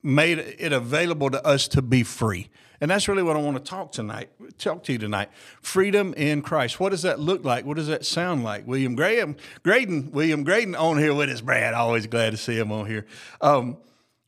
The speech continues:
the Spirit-led life is not a list of rules and formulas. It's a personal relationship with the living God. Freedom doesn't come from a list of rules. Freedom doesn't come from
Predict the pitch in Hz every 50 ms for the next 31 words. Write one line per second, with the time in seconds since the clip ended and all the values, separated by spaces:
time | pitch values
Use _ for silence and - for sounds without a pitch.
0 | _ - 175 151 147 - - - - 240 262 254 196 165 180 175 180 180 175 156
1 | 143 139 135 147 165 196 185 147 143 135 - - - - 156 139 139 131 151 165
2 | 185 220 226 202 160 147 135 135 143 160 175 175 165 - - 127 117 110 107 120
3 | 131 151 165 175 180 180 175 175 170 160 127 131 120 110 107 - - - 151 156
4 | 160 165 165 165 165 165 160 156 147 - 147 139 - - 131 117 - - - 196
5 | 220 202 - 208 190 165 143 131 123 123 127 143 160 170 - - 135 120 110 -
6 | - 117 110 113 - _ _ _ - - - - - _ - 131 139 165 135 -
7 | - 139 135 123 127 131 135 127 127 123 120 120 127 123 123 117 107 127 - -
8 | - 202 226 233 220 202 165 165 160 143 143 139 135 - - 160 151 143 135 -
9 | - 127 127 120 117 120 120 113 - - 107 104 120 120 117 110 107 101 - -
10 | - 170 196 202 185 170 151 147 139 135 123 - - 147 143 139 135 131 - 127
11 | 113